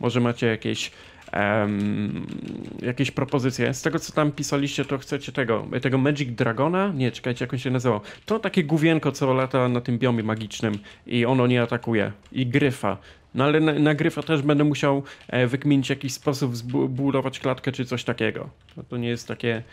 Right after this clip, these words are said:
e, proste z tym smokiem, po prostu miałem farta, okej? Przyznam szczerze, ze smokiem miałem farta, to n-, nie tak, że jestem jakimś dobrym graczem albo coś takiego, to totalnie na farcie po prostu udało się go zblokować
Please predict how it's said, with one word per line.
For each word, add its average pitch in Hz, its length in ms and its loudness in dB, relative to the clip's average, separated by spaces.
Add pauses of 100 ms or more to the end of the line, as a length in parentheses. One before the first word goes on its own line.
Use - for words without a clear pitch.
(400)
e, 113 200 -2
proste 139 360 0
z 131 100 -6
tym 139 140 2
smokiem, 143 340 2
po 127 100 0
prostu 127 380 -4
miałem 147 220 6
farta, 117 360 2
okej? 151 260 0
Przyznam 139 440 2
szczerze, 131 420 0 (220)
ze 127 160 0
smokiem 127 380 2
miałem 123 220 4
farta, 123 340 0
to 127 120 0
n-, 120 300 -2 (420)
nie 135 200 4
tak, 131 200 0
że 135 120 0
jestem 123 240 2
jakimś 120 300 0
dobrym 123 320 4
graczem 120 360 0
albo 117 180 0
coś 120 180 -6
takiego, 123 320 2
to 143 140 -2
totalnie 139 480 2
na 120 100 2
farcie 123 320 0
po 120 100 -6
prostu 127 260 -4
udało 120 200 4
się 127 180 0
go 120 120 0
zblokować 120 540 0